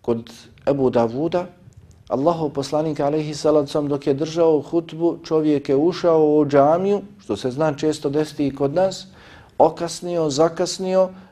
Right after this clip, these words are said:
i onda krenuo preko ljudi, da korača preko ljudi da bi došao do nekog možda bližeg mjesta.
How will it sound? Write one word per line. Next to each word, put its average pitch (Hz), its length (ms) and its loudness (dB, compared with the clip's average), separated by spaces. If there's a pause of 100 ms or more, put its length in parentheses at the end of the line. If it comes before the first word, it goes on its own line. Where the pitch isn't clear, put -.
i 131 200 -2
onda 170 640 6 (840)
krenuo 170 720 2
preko 165 600 0 (580)
ljudi, 165 540 6 (500)
da 147 120 0
korača 156 560 2 (280)
preko 165 300 0
ljudi 175 540 4 (140)
da 160 100 0
bi 160 120 2
došao 160 440 2
do 143 140 0
nekog 147 340 -4
možda 139 300 0
bližeg 123 420 -2
mjesta. 113 400 -6